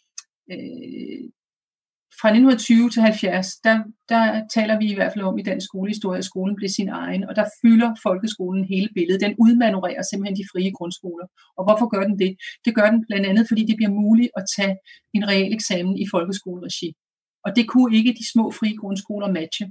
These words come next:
og det ville forældrene gerne. Men det er jo ligesom et overstået kapitel. Og i de år, det er jo Lille Per, far til fire og alt det der, øh, og Rakel og Stenny, her kommer mutter med kost og spand, og hele den der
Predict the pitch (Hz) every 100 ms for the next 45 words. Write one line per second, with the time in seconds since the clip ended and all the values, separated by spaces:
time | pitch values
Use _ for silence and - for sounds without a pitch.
0 | _ _ _ - - 226 214 220 220 220
1 | 180 202 202 165 165 180 - _ _ _
2 | _ _ _ _ _ _ 202 190 240 240
3 | 220 220 220 190 _ _ - 196 180 190
4 | 196 185 190 190 196 185 175 190 - _
5 | _ _ - _ 208 202 277 277 185 190
6 | 240 226 214 247 - 202 170 185 185 190
7 | 190 - 190 208 196 - 196 175 156 -
8 | _ _ _ _ - 208 196 180 180 170
9 | 165 175 185 180 - 175 190 190 - 202
10 | 185 175 175 190 185 175 - 190 - 170
11 | - 180 208 208 190 185 170